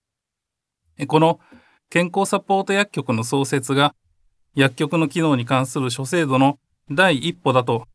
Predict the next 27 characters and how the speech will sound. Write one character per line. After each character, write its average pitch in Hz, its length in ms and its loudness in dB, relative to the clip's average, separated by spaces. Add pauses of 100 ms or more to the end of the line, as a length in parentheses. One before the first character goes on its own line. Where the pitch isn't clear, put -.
解 135 160 2
釈 120 240 -6
し - 60 -10
て 123 120 -12
い 120 40 -6
ま 110 140 -6
す。 - 160 -16 (1300)
そ 147 140 0
の 151 100 2
後、 151 240 2 (560)
平 180 200 0
成 180 180 -2
三 180 260 0
十 175 200 0
年 123 180 2
四 120 120 -4
月、 123 340 -4 (720)
厚 165 220 2
生 170 200 0
科 165 140 0
学 156 220 0
審 156 240 0
議 151 80 -6
会、 113 260 -2 (600)
医 139 100 0
薬 151 180 0
品 156 300 -2